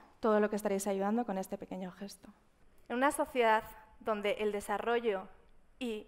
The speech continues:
la evolución están trayendo cosas muy buenas, no se nos puede olvidar el planeta.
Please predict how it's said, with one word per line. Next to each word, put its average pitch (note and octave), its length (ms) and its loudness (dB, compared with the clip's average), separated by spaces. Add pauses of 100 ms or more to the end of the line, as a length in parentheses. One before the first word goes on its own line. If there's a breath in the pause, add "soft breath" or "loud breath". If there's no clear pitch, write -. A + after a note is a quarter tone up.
la A3 120 -2
evolución G3+ 640 -4
están A3 280 -4
trayendo A3+ 340 -2
cosas B3 320 -4
muy G#3+ 200 -2
buenas, G3+ 460 -8 (460 soft breath)
no C4 200 2
se C#4 100 0
nos B3 180 0
puede B3 240 2
olvidar A#3 480 4
el G#3+ 120 -2
planeta. G#3 480 -4